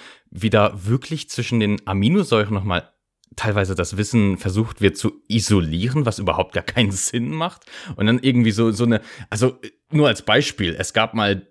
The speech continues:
letztens bei der D G E ein, ähm, eine Art, was war das, so, so, so eine, so eine Art Prämie oder so ein, so ein Preis, fast wie so ein Nobelpreis bei der D G E,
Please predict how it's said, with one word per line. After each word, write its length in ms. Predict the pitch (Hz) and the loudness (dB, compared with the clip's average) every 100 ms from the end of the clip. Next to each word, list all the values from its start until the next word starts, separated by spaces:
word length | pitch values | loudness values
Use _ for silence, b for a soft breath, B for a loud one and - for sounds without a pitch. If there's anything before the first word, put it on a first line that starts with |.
| _ | _
letztens 600 | 80 110 113 - 120 113 | -10 0 0 0 -4 0
bei 120 | 101 | 4
der 120 | 98 | 4
D 200 | 87 101 | 4 2
G 100 | 98 92 - | 0 -2 0
E 240 | 131 135 | 2 2
ein, 560 | 98 95 90 90 90 - - | 4 2 2 2 0 -2 0
ähm, 560 | 87 85 85 80 82 - _ B B B - | 2 2 2 0 -4 -8 _ B B B -4
eine 320 | 90 85 - | -2 -2 -2
Art, 360 | 85 82 - - | -6 -8 -10 -14
was 400 | 80 - - - | -16 -14 -12 -6
war 100 | 110 | -2
das, 160 | 92 | -2
so, 120 | 85 82 | -4 -6
so, 260 | 85 85 | -2 0
so 140 | 80 85 | 0 -2
eine, 160 | 82 | -2
so 100 | 78 | -2
eine 140 | 85 78 | 0 -2
Art 140 | - | 0
Prämie 580 | - - 92 110 127 117 | -2 0 0 2 4 4
oder 260 | 104 90 | 2 2
so 120 | 87 87 | 0 -2
ein, 140 | 85 | -4
so 100 | 87 | -6
ein 440 | 82 82 85 82 _ | -6 -6 -6 -10 _
Preis, 600 | - 95 87 131 170 170 | -6 -4 0 2 0 0
fast 240 | - - | -4 -4
wie 80 | 113 | -4
so 120 | 98 | -2
ein 60 | 98 | 0
Nobelpreis 580 | 95 - 127 - 117 - | 0 2 0 2 0 2
bei 120 | 98 | 2
der 100 | 92 | 2
D 140 | 92 | 0
G 300 | 95 98 117 | 0 0 0
E, 80 | 165 | -2